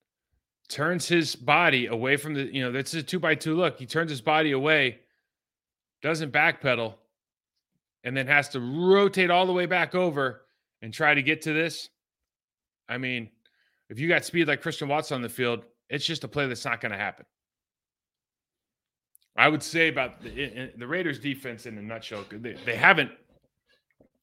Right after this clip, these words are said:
they're not bottom of the league,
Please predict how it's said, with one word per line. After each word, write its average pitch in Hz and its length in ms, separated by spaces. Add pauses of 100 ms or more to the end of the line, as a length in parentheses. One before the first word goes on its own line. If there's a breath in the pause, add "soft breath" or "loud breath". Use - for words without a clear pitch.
(2500)
they're 135 120
not 170 240
bottom 143 300
of 117 60
the 107 80
league, 107 360